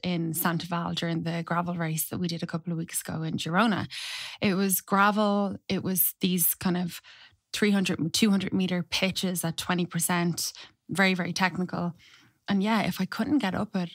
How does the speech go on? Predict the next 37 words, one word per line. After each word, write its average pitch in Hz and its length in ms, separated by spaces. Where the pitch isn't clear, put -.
I 185 80
just 175 300
got 165 160
off. 202 420
And 185 80
then 185 140
I 180 80
tried 190 260
to 180 80
tackle 175 320
the 175 100
next 180 300
one 175 100
the 175 60
next 190 260
time 170 220
and 165 80
not 165 160
get 170 120
off. 165 280
Like, 185 160
it's, - 360
it's - 280
okay 196 680
to - 160
do 196 220
that. 170 500
Um, 185 360
I 233 60
think 240 160
this 277 260
listener 208 380
is 170 120
also 175 440
afraid 175 480
that 190 140
they're 175 120